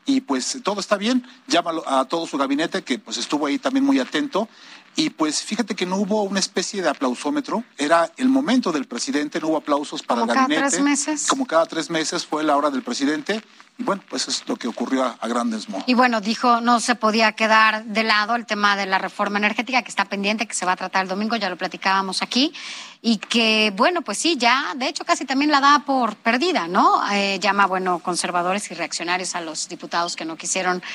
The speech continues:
Speaker 2: votar a favor de esta ley, y que, bueno, pues finalmente, eh, ya veremos qué propone. Ahora, el litio, México es una gran potencia cuando hablamos de litio, y cuando hablamos de tecnología, pues es, imagínate, en este momento la tecnología está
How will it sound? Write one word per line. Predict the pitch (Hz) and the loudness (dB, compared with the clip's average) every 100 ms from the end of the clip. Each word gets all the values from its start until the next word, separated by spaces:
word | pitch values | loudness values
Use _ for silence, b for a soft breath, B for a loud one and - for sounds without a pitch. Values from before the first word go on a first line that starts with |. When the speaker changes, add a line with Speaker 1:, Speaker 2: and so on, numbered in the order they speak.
| B B | B B
Speaker 2:
votar | 202 233 269 | 0 4 2
a | |
favor | 240 180 185 185 | 2 -4 -8 -6
de | 185 | -6
esta | 180 196 180 202 269 | -2 0 0 -2 -4
ley, | 214 226 247 247 320 B B B | 0 4 4 4 0 B B B
y | 196 | -6
que, | - 208 | 0 0
bueno, | 208 226 202 | 2 0 0
pues | 202 180 | -4 -2
finalmente, | 226 226 240 240 247 240 262 254 226 - B B | 2 2 2 2 2 2 2 4 2 -2 B B
eh, | 202 196 | 0 0
ya | 196 233 | 4 4
veremos | 233 233 240 233 | 4 2 0 -2
qué | 240 | -4
propone. | 220 269 359 320 - | -2 0 2 2 2
Ahora, | 180 185 180 | 2 2 2
el | 202 175 | -2 -6
litio, | 180 220 269 - | -2 0 -2 -2
México | 208 226 339 240 | -4 -2 -2 -4
es | 214 | -4
una | 185 | -4
gran | 165 214 370 | 0 2 2
potencia | 262 208 208 208 | -2 -6 -4 -4
cuando | 190 160 | -4 -6
hablamos | 170 196 190 | -2 -2 -4
de | 156 | -4
litio, | 185 320 - 165 | 0 -2 -2 -10
y | 220 | -6
cuando | - 185 | -2 0
hablamos | 185 311 349 | 0 0 0
de | 233 | -2
tecnología, | 196 185 170 175 254 | -2 -2 -4 0 -2
pues | 233 | -2
es, | 208 - B B B B - | -4 -4 B B B B -6
imagínate, | 220 202 330 320 220 226 | 0 0 2 2 2 2
en | 247 | 2
este | 262 | 2
momento | 302 262 269 | 2 4 4
la | 277 226 | 2 0
tecnología | 196 202 196 - 240 240 349 - - | -2 -4 -4 -2 0 0 -2 -10 -4
está | 208 - 240 302 | -2 2 2 2